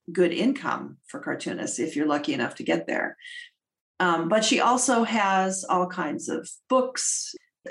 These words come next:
Phoebe and Her Unicorn lends itself to Comic-Con appearances, things like that. So, I, you know, I think for, but I think for most cartoonists, really, the online world, the, the comic book world is enormous right now. Comics and graphic novels,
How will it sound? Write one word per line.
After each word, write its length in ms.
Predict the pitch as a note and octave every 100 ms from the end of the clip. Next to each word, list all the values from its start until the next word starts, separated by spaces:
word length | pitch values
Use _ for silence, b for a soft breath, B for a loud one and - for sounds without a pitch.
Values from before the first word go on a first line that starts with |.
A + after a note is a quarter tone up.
| -
Phoebe 260 | B3+ A#3+
and 100 | G#3+
Her 100 | G3+
Unicorn 580 | G3+ G#3 G3+ G3+ G#3 G3
lends 280 | F#3+ G3 F#3+
itself 400 | F#3 - F#3+ F3+
to 160 | - D#3+
Comic-Con 920 | - G3+ F#3+ F#3+ F#3+ F3+ F3+ F3 F3 -
appearances, 1120 | E3+ F3+ E3+ E3+ - E3+ E3 D#3+ - - -
things 240 | D#3+ D#3 D#3+
like 220 | D#3 -
that. 360 | D#3 D#3 - - b b b b b _ _ _
So, 340 | - - A#3 G#3
I, 240 | - - -
you 100 | B3
know, 60 | B3+
I 80 | A#3+
think 220 | D4+ D#4
for, 360 | - A#3+ A3 -
but 240 | G3 B3
I 80 | A#3+
think 220 | A#3+ D#4+
for 160 | D4 A#3
most 300 | G#3+ A#3 A#3
cartoonists, 540 | A#3 A3+ A3+ A3 G#3+
really, 480 | G3+ G3+ G3 F#3 F3 _ _ -
the 180 | F#3
online 440 | - G3 G#3 G3+ G3
world, 480 | F#3+ F#3+ F#3 F#3 -
the, 220 | F3+ E3 -
the 100 | F3+
comic 420 | - - A3 D4
book 200 | - D#3+
world 240 | D#3 D#3 D#3
is 200 | D#3 -
enormous 480 | E3+ E3+ E3 E3 E3
right 180 | D3+ C3+
now. 200 | D3+ C3
Comics 420 | - F3 F#3 -
and 80 | E3+
graphic 320 | E3 D#3 D#3+
novels, 680 | D#3 D3+ D3 D3 D3 - -